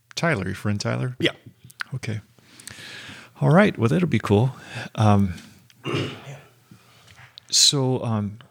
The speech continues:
Speaker 1: so you grew up around this area?
Speaker 2: Uh, Arnold.
Speaker 1: Arnold?
Speaker 2: Yep.
Speaker 1: Okay. Well, what was sh-, so you're recently, um, have became a Christian, right?
Speaker 2: Yeah.
Speaker 1: Okay.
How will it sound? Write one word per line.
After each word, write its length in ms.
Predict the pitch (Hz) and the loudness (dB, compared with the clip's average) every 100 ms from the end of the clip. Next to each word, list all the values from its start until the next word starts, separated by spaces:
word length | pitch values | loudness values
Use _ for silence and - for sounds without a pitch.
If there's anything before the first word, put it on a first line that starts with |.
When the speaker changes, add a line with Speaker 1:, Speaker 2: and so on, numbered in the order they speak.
| _ | _
Speaker 1:
so 180 | - 123 | -2 0
you 60 | 127 | 0
grew 260 | 131 127 | 0 0
up 320 | 127 - - - 120 | 0 -2 -12 -10 -2
around 200 | 123 135 | 0 2
this 200 | 135 147 | 2 2
area? 300 | 143 170 151 | 0 -2 -2
Speaker 2:
Uh, 240 | 107 92 87 | 0 0 -2
Arnold. 320 | 98 82 80 - _ _ - | -4 -6 -10 -16 _ _ -6
Speaker 1:
Arnold? 360 | - 104 120 - | 0 2 2 -2
Speaker 2:
Yep. 100 | - - | -8 -6
Speaker 1:
Okay. 320 | 120 104 101 - _ _ _ - - - - - - _ | -2 -2 -4 -8 _ _ _ -20 -20 -20 -20 -20 -20 _
Well, 280 | 127 131 180 - - - _ _ _ _ - - | 6 6 6 0 -20 -20 _ _ _ _ -16 0
what 180 | 113 | 2
was 120 | 110 113 | 4 4
sh-, 160 | - - _ - - - - - - _ _ _ | 2 0 _ -20 -20 -20 -20 -20 -20 _ _ _
so 220 | - - | 2 4
you're 280 | 151 143 127 - 131 | 4 2 0 -6 -4
recently, 840 | 196 214 208 - 110 101 107 127 117 _ _ _ _ _ _ - | 2 2 2 -2 -6 -4 -6 -8 -14 _ _ _ _ _ _ -8
um, 580 | 107 101 98 95 95 117 _ _ _ _ _ _ - 190 _ - _ _ _ 113 - | -4 -4 -4 -6 -8 -12 _ _ _ _ _ _ -20 -20 _ -20 _ _ _ -18 -8
have 360 | 107 90 - _ _ - | -6 -6 -8 _ _ -8
became 380 | 107 - 104 | -6 -4 -4
a 40 | 107 | -4
Christian, 420 | - 165 - 95 | -2 -2 -2 -4
right? 220 | 101 131 - | -4 -6 -8
Speaker 2:
Yeah. 120 | 113 - _ _ _ _ _ - | -10 -10 _ _ _ _ _ -4
Speaker 1:
Okay. 340 | 147 - 90 | -4 -2 -8